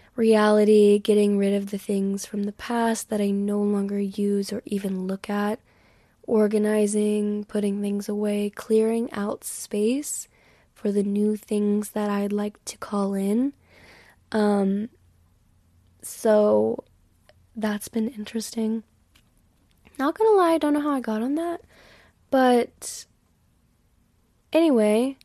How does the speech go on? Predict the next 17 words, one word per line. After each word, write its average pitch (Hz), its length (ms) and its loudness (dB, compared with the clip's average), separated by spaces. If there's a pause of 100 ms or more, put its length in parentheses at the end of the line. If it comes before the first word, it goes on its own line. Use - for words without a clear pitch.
(2250)
I 302 200 4
hope 330 260 2
you 254 140 4
know 226 480 2 (140)
that 226 920 -2 (960)
you 254 200 0
are 269 140 2
always 277 460 2
full, 220 540 0 (500)
no 214 60 -6
matter 226 280 0
what 226 220 0
phase 208 300 -2
you're 202 160 -2
in, 254 420 -2 (300)
and 214 880 -2 (2250)
that 247 1040 2